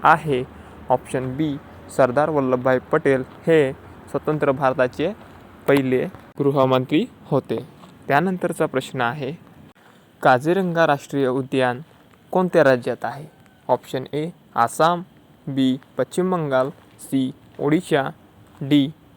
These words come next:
कर्नाटक. तर या प्रश्नाचं योग्य उत्तर आहे ऑप्शन ए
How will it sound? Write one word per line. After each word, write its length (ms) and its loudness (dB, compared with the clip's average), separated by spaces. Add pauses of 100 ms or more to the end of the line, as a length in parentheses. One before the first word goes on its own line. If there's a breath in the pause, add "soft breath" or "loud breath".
कर्नाटक. 480 0 (760)
तर 100 0
या 180 2
प्रश्नाचं 640 -6
योग्य 400 -6
उत्तर 400 0
आहे 420 0 (640)
ऑप्शन 380 -2 (100)
ए 220 0